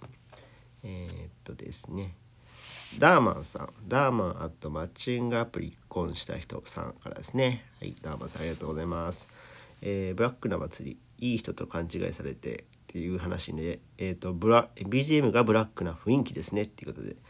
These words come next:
ありがとうございます。昨日ね、あのー、Twitter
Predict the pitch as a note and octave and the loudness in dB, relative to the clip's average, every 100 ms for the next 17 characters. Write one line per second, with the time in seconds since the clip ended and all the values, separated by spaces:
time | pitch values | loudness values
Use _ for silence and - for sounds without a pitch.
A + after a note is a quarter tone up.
0 | - F2+ F2 D#2+ E2 D#2 D2+ - - A3+ | -10 -4 -2 -4 -6 -8 -8 -10 -4 2
1 | E3 A#2+ G2+ G2+ F#2+ F#2 F2+ F2 F2 - | 2 4 2 2 2 2 2 0 -4 -12
2 | - - - E3 F#3 - D#3+ D#3 C#3+ | -14 -14 -2 -2 2 2 4 4 2